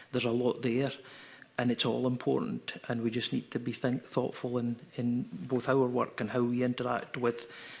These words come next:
services and partnerships, um, because they've got a lot on. And we keep coming back to it, is that when,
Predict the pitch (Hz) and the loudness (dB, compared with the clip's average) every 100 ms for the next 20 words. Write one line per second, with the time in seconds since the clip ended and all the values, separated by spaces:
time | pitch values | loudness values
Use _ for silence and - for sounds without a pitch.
0 | - - - 123 120 - 120 117 - 120 | -12 -2 2 2 2 2 2 0 0 0
1 | 131 131 - 101 - - - 117 117 120 | 0 -2 -2 -2 -4 -4 -4 -4 -2 -2
2 | - 120 131 120 120 123 123 123 - 131 | -2 -2 -2 0 2 0 0 0 0 0
3 | 127 - 131 139 - - - - - - | 0 0 0 0 -4 -16 -20 -20 -18 -6
4 | 120 117 113 - 123 117 113 - 113 113 | -2 0 -2 -4 -6 -2 -2 0 -2 -2
5 | 110 113 117 - 139 127 - 127 117 113 | -2 -2 -4 -2 -2 -2 -4 -4 -4 -2
6 | 123 - - - - - - - - - | -2 -2 -4 -12 -12 -18 -18 -20 -12 0
7 | 123 131 131 | 2 2 0